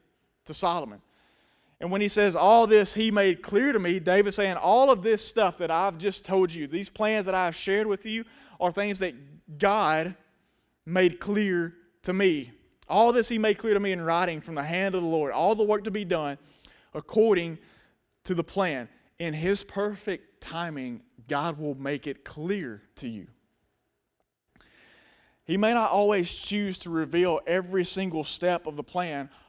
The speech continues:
all at once when he chooses you to do something specific. But you have to trust that in his perfect timing, just like he did with Solomon, he will make it clear to you.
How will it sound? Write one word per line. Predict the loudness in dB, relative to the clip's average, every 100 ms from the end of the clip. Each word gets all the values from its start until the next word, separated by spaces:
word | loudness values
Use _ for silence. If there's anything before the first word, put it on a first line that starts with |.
| _ -2
all | 0 2 0
at | -2
once | -4 -6 -6 -10 -12 -12 _
when | -12 -10
he | -10
chooses | -8 -8 -6 -8
you | -8
to | -8
do | -4 -4
something | -4 -10 -12 -14
specific. | -14 -12 -6 -6 -6 -18 -20 _ _ _ _ _ _ _ _ _ _ _ _ _ _ _ _ _
But | -8 -4
you | 0
have | 0 0
to | -6
trust | -2 0 0 0
that | -6
in | -4 -4
his | -2 -4
perfect | -2 -4 -4 -8 -10
timing, | -6 -6 -6 -8 -2
just | -2 0
like | 0 -2 -4 -16 _ -10
he | -2
did | 0 2
with | 0
Solomon, | -2 -2 -2 -6 -10 -14 _ _ _
he | -10 -2
will | 0 0
make | 0 -2 -2
it | -6 -8
clear | -6 -4 -2 -2 -4
to | -4 -2 -2
you. | -2 -14